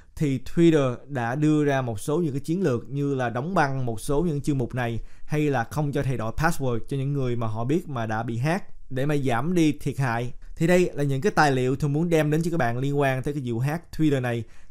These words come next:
Các bạn nghĩ sao về tài liệu này? Các bạn hãy comment ở phía dưới. Và nếu các bạn muốn theo dõi Thuận Capital trên những mạng xã hội, các bạn có thể theo dõi bằng cách là bấm vào cái link ở phía dưới video này.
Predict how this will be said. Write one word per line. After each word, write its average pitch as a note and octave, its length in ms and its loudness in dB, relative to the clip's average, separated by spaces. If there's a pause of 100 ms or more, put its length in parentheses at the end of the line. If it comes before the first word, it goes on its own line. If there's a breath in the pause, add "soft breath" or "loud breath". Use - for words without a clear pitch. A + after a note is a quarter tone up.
Các E3+ 100 0
bạn D3 140 2
nghĩ C3+ 160 0
sao D#3 260 4
về C3+ 140 2
tài A#2+ 200 -2
liệu B2+ 100 -2
này? B2 120 -2
Các C#3 100 -4
bạn B2 80 0
hãy B2 100 -2
comment C3+ 400 -2
ở A2+ 60 -4
phía D3 140 -2
dưới. D#3 320 6 (260 loud breath)
Và D3+ 100 0
nếu G3+ 160 4
các G#3+ 80 2
bạn D3 160 6
muốn F3+ 100 2
theo F3 180 2
dõi D#3 120 6
Thuận D3 200 2
Capital E3+ 400 2 (120)
trên D#3 140 2
những D#3+ 120 0
mạng B2 200 0
xã D3+ 140 -2
hội, A#2+ 200 -2
các - 80 -6
bạn C3 160 -2
có C#3+ 80 -4
thể D3 100 0
theo D3+ 160 0
dõi A#2+ 180 -2
bằng C#3+ 100 -4
cách F#3 220 0
là C#3 80 2
bấm C3+ 200 2
vào D3 100 2
cái D3 140 2
link D3+ 220 4
ở A#2+ 100 -8
phía D3+ 120 -2
dưới D#3+ 180 2
video D#3 300 4
này. B2+ 240 0